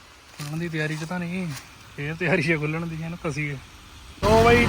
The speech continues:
ਤਰੜੇ ਖੇਤ 'ਚ ਆਹ ਬਣਦੀ ਜਾਣ ਦੀ ਗੱਲ। ਤੇ ਉਹ ਸਾਈਡ ਦੇਖੋ,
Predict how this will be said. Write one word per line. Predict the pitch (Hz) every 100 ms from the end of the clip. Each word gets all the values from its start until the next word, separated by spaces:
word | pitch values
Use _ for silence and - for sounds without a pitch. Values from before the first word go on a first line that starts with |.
| 220
ਤਰੜੇ | 214 226 226
ਖੇਤ | 214 220 226
'ਚ |
ਆਹ | 220 - - - - - - 208 214
ਬਣਦੀ | - 185 196 220
ਜਾਣ | 202 196
ਦੀ | 202
ਗੱਲ। | 180 175 185 202 - - - - - - - - - - - - - -
ਤੇ | 180
ਉਹ | 196 208
ਸਾਈਡ | 202 202
ਦੇਖੋ, | 202 - 214